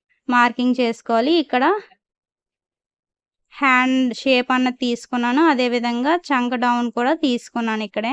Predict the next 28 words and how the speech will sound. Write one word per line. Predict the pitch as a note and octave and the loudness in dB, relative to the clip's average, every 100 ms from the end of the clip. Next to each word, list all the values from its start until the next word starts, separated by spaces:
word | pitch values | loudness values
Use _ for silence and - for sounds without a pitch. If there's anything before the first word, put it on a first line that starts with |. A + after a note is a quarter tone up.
| D#4 | -4
హ్యాండ్ | B3+ A3 A3+ A3+ | -2 -2 -2 -2
డౌన్, | A3+ A3 B3+ C#4+ _ _ _ _ _ _ _ _ _ _ _ _ | -4 -4 -4 -6 _ _ _ _ _ _ _ _ _ _ _ _
ఫ్రంట్ | C4 B3 A#3+ | -4 -2 -2
పార్ట్‌కి | B3 B3 A#3+ B3 | 0 0 0 -6
వచ్చేది | A3+ - B3 A#3+ | -8 -4 -2 -2
ఏదో | A3 A3+ | -2 -4
తెలియాలి | A3+ G#3+ A3 A3+ | -4 -4 -4 -4
కదా | G#3+ G#3+ | -4 -4
మనకి, | A3 G#3+ G3+ D4+ | -4 -6 -4 -2
అందుకోసమని | F#4 B3+ A3+ A3+ A3+ - A#3 A#3 F#4+ A#4+ _ _ _ _ _ _ _ _ _ _ _ _ _ _ _ _ | 0 0 -2 -4 -6 -4 -4 0 0 -2 _ _ _ _ _ _ _ _ _ _ _ _ _ _ _ _
ఎక్స్ట్రా | D4+ B3 - C4 | -10 -10 -6 -2
ఉన్న | B3+ B3 | 0 0
క్లాత్ | B3 A#3 A#3 | 0 2 2
అంతా | A#3+ A#3 C#4+ | -2 -2 0
కటింగ్ | C4 A3+ A#3+ B3 | 0 0 -2 -2
చేసుకుందాం | A#3+ - - A3+ G#3+ | -4 -6 -8 -6 -6
ఫస్ట్. | G#3+ A3 - - B3+ G4 - _ _ _ - | -4 -6 -6 -4 0 0 -2 _ _ _ -6
ఇలా | B3 B3+ | -2 0
కటింగ్ | B3+ B3 B3+ B3+ | 0 0 0 0
చేసిన | C4+ B3+ B3 B3+ | 0 -2 0 -2
తర్వాత | B3 A#3 A#3 A#3 D#4 F4+ - | 0 0 0 0 0 0 0
ఎక్కడికక్కడ | A#3+ A3+ C4 C4 A#3+ C#4 D4+ | -4 -2 -4 -2 -2 -4 -2
టక్స్ | A#3 - - | -2 -2 -6
ఇచ్చుకుంటే | B3 - - A#3+ D4 | -8 -6 -6 -4 2
మనకి | D#4+ B3+ B3 B3+ | 2 2 -2 -4
చాలా | - A#3 A3+ B3 | -2 0 0 0
ఈజీ | A#3 A#3 A3+ B3 | -2 -2 -2 -2
అవుతుంది. | A3+ - A3 G#3+ C4+ | -2 -4 -6 -2 -2